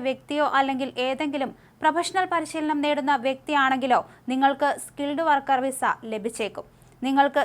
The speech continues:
സയൻസ്, ടെക്നോളജി, എഞ്ചിനീയറിംഗ്, മാത്സ് എന്നീ വിഷയങ്ങളിൽ ഏതിലെങ്കിലും ഒന്നിൽ പി എച്ച് ഡി ലെവൽ യോഗ്യതയുണ്ടെങ്കിൽ, നിങ്ങളുടെ തൊഴിലിന് ആ യോഗ്യത ആവശ്യമാണെങ്കിൽ നിങ്ങൾക്ക് സ്കിൽഡ് വർക്കർ വിസയ്ക്കായി അപേക്ഷിക്കാം. മറ്റേതെങ്കിലും വിഷയത്തിലാണ്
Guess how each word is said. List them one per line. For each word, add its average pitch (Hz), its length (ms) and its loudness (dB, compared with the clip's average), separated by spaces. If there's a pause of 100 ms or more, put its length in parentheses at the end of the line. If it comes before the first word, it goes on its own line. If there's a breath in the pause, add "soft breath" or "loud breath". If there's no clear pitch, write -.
(100)
സയൻസ്, 269 420 0
ടെക്നോളജി, 269 600 -2
എഞ്ചിനീയറിംഗ്, 269 520 -4 (720 soft breath)
മാത്സ് 311 440 4 (160)
എന്നീ 294 240 2
വിഷയങ്ങളിൽ 277 500 0 (220)
ഏതിലെങ്കിലും 285 560 0 (140)
ഒന്നിൽ 262 240 0 (120)
പി 269 160 -4
എച്ച് 285 160 -4
ഡി 320 120 -2
ലെവൽ 302 200 2 (140)
യോഗ്യതയുണ്ടെങ്കിൽ, 262 800 0 (140)
നിങ്ങളുടെ 269 320 0 (140)
തൊഴിലിന് 285 460 0 (180)
ആ - 20 4 (140)
യോഗ്യത 254 300 -4 (240)
ആവശ്യമാണെങ്കിൽ 247 680 0 (360 loud breath)
നിങ്ങൾക്ക് 269 380 4 (340 loud breath)
സ്കിൽഡ് 339 440 2
വർക്കർ 285 380 2
വിസയ്ക്കായി 269 460 0 (140)
അപേക്ഷിക്കാം. 214 500 -4 (360 soft breath)
മറ്റേതെങ്കിലും 359 640 4
വിഷയത്തിലാണ് 311 580 4